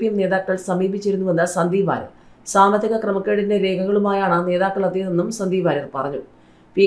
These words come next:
കെ ശശിക്കെതിരെ സംസാരിക്കണമെന്നാവശ്യപ്പെട്ട സി പി എമ്മിലെ ഒരു വിഭാഗം നേതാക്കൾ തന്നെ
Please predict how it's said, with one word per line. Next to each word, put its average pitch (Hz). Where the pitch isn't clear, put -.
കെ 214
ശശിക്കെതിരെ 202
സംസാരിക്കണമെന്നാവശ്യപ്പെട്ട 202
സി 190
പി 220
എമ്മിലെ 208
ഒരു 247
വിഭാഗം 190
നേതാക്കൾ 185
തന്നെ 190